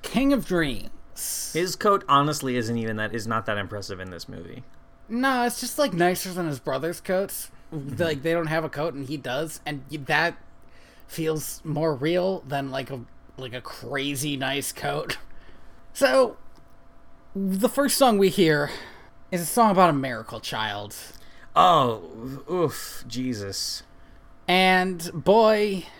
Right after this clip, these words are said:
Speaker 1: howdy. Joseph's dad, name?
Speaker 2: Jacob?
Speaker 1: Yeah, sure. Jokes, Jo-, Jacob's dad, Jacob.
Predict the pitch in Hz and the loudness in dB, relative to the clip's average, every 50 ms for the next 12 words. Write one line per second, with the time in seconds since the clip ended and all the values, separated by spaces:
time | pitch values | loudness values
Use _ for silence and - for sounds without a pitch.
0 | - - - 190 196 170 139 - 113 101 - - - - - - - - - - | -12 2 4 6 6 6 4 2 -4 -8 -10 -12 -16 -16 -16 -16 -16 -18 -18 -20
1 | - - - - - 202 233 240 226 - 247 196 - - - 175 151 143 135 139 | -20 -18 -14 -2 0 2 2 2 2 0 -2 -2 -4 0 2 4 4 4 4 2
2 | 147 156 165 - - - - - - - - - 127 139 170 180 156 135 131 160 | 0 0 -4 -12 -16 -20 -20 -20 -20 -18 -14 -8 -2 0 0 0 0 0 -2 -4
3 | 170 - - - - - - - - - - - - - - - - - 117 113 | -6 -6 -10 -14 -14 -14 -14 -14 -16 -18 -20 -20 -20 -20 -20 -18 -4 0 0 0
4 | - - 151 151 147 143 - - - - - - - - - - 131 151 156 160 | 2 2 0 0 0 -6 -14 -18 -20 -20 -20 -20 -20 -20 -16 -6 -4 -2 -2 -2
5 | 156 - - 139 147 139 - - - - - - - - - - - - - - | -2 -4 -4 -4 -6 -6 -8 -12 -18 -18 -18 -16 -18 -18 -16 -16 -16 -16 -18 -16
6 | - - - - - - 220 262 254 - - - 175 170 151 - 208 196 185 175 | -16 -14 -14 -10 0 6 8 8 8 6 -2 -4 -4 -4 0 2 4 6 6 4
7 | 151 - 214 247 254 - 240 208 170 - - - 220 202 185 180 156 143 160 180 | 4 6 6 6 6 6 2 -2 0 -2 -2 0 2 2 2 2 0 -2 -2 -2
8 | 170 147 160 151 | -2 -2 -4 -6